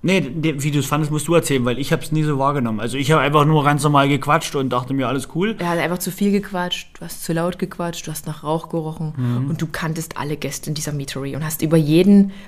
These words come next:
Speaker 2: irgendwie eine coole Geschichte gehabt.
Speaker 1: Ganz genau.
Speaker 2: Ich kann aber nichts davon
Speaker 1: Aber
Speaker 2: wiedergeben.
Speaker 1: warum kennst du niemanden, Adrian?
Speaker 2: Naja, ich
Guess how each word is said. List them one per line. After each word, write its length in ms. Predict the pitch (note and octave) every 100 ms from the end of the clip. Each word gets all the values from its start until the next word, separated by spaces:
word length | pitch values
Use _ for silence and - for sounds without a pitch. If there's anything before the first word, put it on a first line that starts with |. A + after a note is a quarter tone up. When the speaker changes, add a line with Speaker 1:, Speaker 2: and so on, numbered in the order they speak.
| -
Speaker 2:
irgendwie 360 | - F#3 G3 F3+
eine 180 | E3 D3
coole 240 | - E3
Geschichte 480 | D3+ - - - -
gehabt. 420 | C3 D#3 - -
Speaker 1:
Ganz 300 | G#2 A#2 -
genau. 420 | - D3 G#2 G#2+ - - - - - -
Speaker 2:
Ich 120 | E3
kann 140 | G#3+
aber 140 | F#3+ F#3
nichts 160 | F#3
davon 180 | F#3+ F#3
Speaker 1:
Aber 100 | E3+
Speaker 2:
wiedergeben. 260 | F3+ D3+ E3
Speaker 1:
warum 220 | G3+ G#3 - -
kennst 320 | - D3 -
du 80 | A#3
niemanden, 420 | C#4 E3+ A#2+ A2+ F#2
Adrian? 440 | F#2+ F2 D2 A2+ - - -
Speaker 2:
Naja, 480 | D#3+ D#3+ D#3 D#3 A3
ich 100 | A3